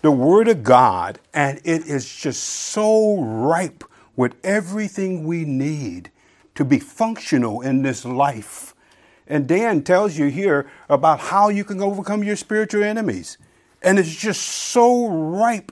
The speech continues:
and so true, the process that he told you. How many people are suffering from mental issues today because of that scenario there?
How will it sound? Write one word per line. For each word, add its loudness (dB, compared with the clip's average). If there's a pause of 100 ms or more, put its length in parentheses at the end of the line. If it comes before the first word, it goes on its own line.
and 0
so -2
true, 0
the 2
process -4
that -2
he -2
told -4
you. -4 (360)
How 2
many 2
people -2
are 2
suffering 0
from 0
mental -4
issues -6
today -2 (260)
because 4
of -2
that 4
scenario 4
there? 0